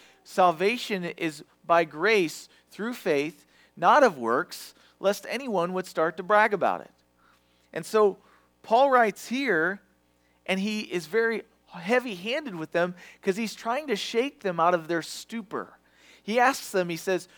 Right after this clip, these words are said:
"Who's fascinated you so much with this system of works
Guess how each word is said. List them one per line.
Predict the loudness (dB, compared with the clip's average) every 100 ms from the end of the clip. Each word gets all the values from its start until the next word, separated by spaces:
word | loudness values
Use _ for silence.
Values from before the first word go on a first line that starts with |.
| _
"Who's | -10 -8 -8
fascinated | -8 -4 -4 -2 -4 0 0 -2 -6
you | -8
so | -6 -6 -2
much | 2 2 0 -10 -20 _
with | -12 -4
this | -4 -4
system | -10 -12 -12 -6 -2
of | -2 -4
works | -4 2 4 2 -4 -18 -18